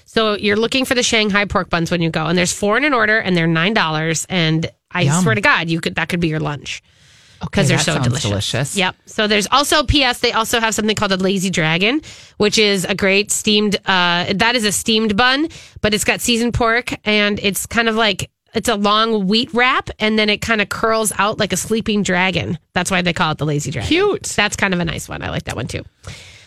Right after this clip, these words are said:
Speaker 1: Okay,
Speaker 2: All right.
Speaker 1: what's your second one?
Speaker 2: S-, my second one is the North End Free Pantry.
Speaker 1: Oh.
Speaker 2: This is a woman. Her name is Jamie Hendricks. And you know how you see people that have the little libraries in their front yards?
Speaker 1: Mm-hmm.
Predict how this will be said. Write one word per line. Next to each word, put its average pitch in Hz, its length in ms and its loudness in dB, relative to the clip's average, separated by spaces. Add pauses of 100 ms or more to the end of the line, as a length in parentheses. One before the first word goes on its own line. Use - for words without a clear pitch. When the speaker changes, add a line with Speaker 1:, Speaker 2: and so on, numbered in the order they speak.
(240)
Speaker 1:
Okay, 226 100 4
Speaker 2:
All 214 60 4
right. 190 140 2
Speaker 1:
what's 160 120 0
your 220 100 0
second 185 220 -2
one? 151 100 -6
Speaker 2:
S-, - 200 -10
my 254 180 2
second 277 420 -2
one 185 440 2
is 185 800 0
the 175 340 2
North 202 640 0
End 196 520 2
Free 190 640 0
Pantry. 151 640 -2 (220)
Speaker 1:
Oh. 208 420 0
Speaker 2:
This 196 300 0
is 269 140 -2
a 320 80 0
woman. 202 420 2
Her 190 120 2
name 180 200 2
is 165 120 0
Jamie 180 480 2
Hendricks. 175 760 0
And 196 180 2
you 208 100 2
know 233 360 0
how 208 300 0
you 196 520 2
see 190 300 2
people 175 420 0
that 160 160 0
have 147 320 2
the 151 100 0
little 147 240 2
libraries 170 560 2
in 190 100 2
their 196 120 2
front 202 220 -2
yards? 226 420 -2
Speaker 1:
Mm-hmm. 202 320 -2